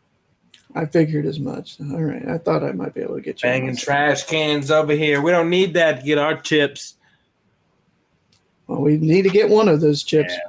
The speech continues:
Speaker 2: we
Speaker 1: even
Speaker 2: do.
Speaker 1: if we don't use the
Speaker 2: <laughs>
Speaker 1: trash cans to do it. But
Speaker 2: May not be en route this year, though. We're gonna need
Speaker 1: <laughs> No.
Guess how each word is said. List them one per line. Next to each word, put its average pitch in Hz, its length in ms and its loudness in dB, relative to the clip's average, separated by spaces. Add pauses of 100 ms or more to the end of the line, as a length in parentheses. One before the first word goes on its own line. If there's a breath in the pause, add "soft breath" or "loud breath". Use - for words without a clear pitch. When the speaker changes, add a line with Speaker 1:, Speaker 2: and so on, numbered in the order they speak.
Speaker 2:
we 165 60 0
Speaker 1:
even 160 160 2
Speaker 2:
do. 156 40 4
Speaker 1:
if 151 80 -2
we 165 100 2
don't 165 220 2
use 160 220 2
the 151 460 0
Speaker 2:
<laughs> - 40 -16
Speaker 1:
trash 151 300 0
cans 147 240 -8
to 139 100 -6
do 147 180 -4
it. 117 240 -6
But - 240 -12 (140)
Speaker 2:
May 123 320 -12
not 123 240 -4
be 123 120 -2
en 120 120 -2
route 120 300 -2
this 127 240 -8
year, 104 120 -8
though. 104 200 -10
We're 107 140 -10
gonna 104 260 -12
need 208 180 -10
Speaker 1:
<laughs> - 0 -
No. 147 140 -4